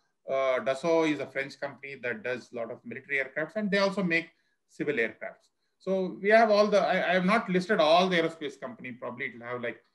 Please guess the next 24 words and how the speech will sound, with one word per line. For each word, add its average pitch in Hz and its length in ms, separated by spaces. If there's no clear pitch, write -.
two 139 80
hundred 135 280
to 120 80
three 135 180
hundred 120 240
companies. 131 340
I've 147 140
listed 185 320
all 165 160
these 180 180
companies 165 360
because 185 340
many 185 200
of 214 140
these 202 140
companies 180 480
have, 175 360
uh, 151 380
operations 151 520
here 127 180
in 113 120
India. 104 300
So, 127 1000
uh, - 40